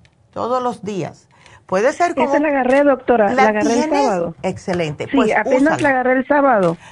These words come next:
Speaker 1: Pues úsala, úsala, porque eso te desprende las bacterias. Si no, vas a
Speaker 2: Ok.
Speaker 1: seguir con el, con el mismo problemita. La vitamina C,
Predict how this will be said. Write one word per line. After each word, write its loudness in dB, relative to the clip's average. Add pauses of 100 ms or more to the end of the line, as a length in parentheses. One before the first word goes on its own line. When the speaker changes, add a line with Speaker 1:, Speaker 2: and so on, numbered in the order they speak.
(140)
Speaker 1:
Pues -4
úsala, -4 (180)
úsala, -2
porque -2
eso -2
te -4
desprende -4
las -4
bacterias. -6 (440)
Si -6
no, 2
vas 2
a 2
Speaker 2:
Ok. -2
Speaker 1:
seguir -4
con -4
el, -10
con 0
el -4
mismo -10
problemita. -4
La 0
vitamina -4
C, -6